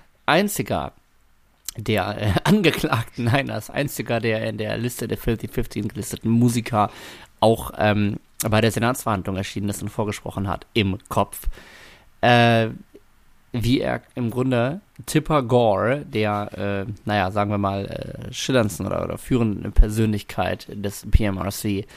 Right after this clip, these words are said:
ähm, im Grunde so ein bisschen, ja, nicht die Worte im Mund rumdreht, aber ihr doch ganz klar macht, dass, äh, Texte einfach eine Interpretationsebene haben und er für ihre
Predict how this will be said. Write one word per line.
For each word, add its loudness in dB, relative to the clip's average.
ähm, 4
im 0
Grunde 2
so 2
ein -4
bisschen, -2
ja, -2
nicht -6
die -6
Worte 2
im 0
Mund -2
rumdreht, 2
aber -4
ihr -2
doch 0
ganz -2
klar 0
macht, 0
dass, -4
äh, -2
Texte -8
einfach -4
eine -2
Interpretationsebene 0
haben 0
und -2
er 2
für -4
ihre 2